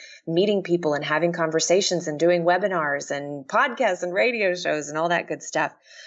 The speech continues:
Yeah. And so you gotta get comfortable with being uncomfortable. And then I see some people that they think, "Oh, if I've sent one article and it got rejected, if I approached one podcaster and they turned me down, if I approached one book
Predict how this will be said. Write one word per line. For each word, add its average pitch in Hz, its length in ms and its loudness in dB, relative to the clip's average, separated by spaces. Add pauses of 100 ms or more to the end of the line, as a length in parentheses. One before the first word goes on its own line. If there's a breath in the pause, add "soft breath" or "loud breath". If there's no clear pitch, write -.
(300 loud breath)
Yeah. 220 320 0
And 165 220 -2
so 170 480 2
you 175 260 -4
gotta 196 220 0
get 196 300 -2
comfortable 175 720 0
with 165 200 0
being 160 300 2
uncomfortable. 160 720 0
And 156 160 2
then 160 80 2
I 160 100 0
see 175 200 -2
some 175 220 0
people 180 280 -2
that 151 100 2
they 156 120 2
think, 165 340 0 (320 loud breath)
"Oh, 262 160 6
if 262 100 0
I've 208 160 2
sent 185 380 -4 (240 soft breath)
one 226 220 2
article 208 480 2
and 143 100 -4
it - 80 -8
got 156 220 -4
rejected, 160 500 -4
if 143 180 -4
I 143 420 0
approached 180 380 0
one 208 260 0
podcaster 202 800 -2
and 147 160 -8
they 160 300 2
turned 165 260 -4
me 165 120 -4
down, 147 360 0
if 131 160 -4
I 156 280 0 (440 loud breath)
approached 185 320 0
one 214 440 0
book 214 180 0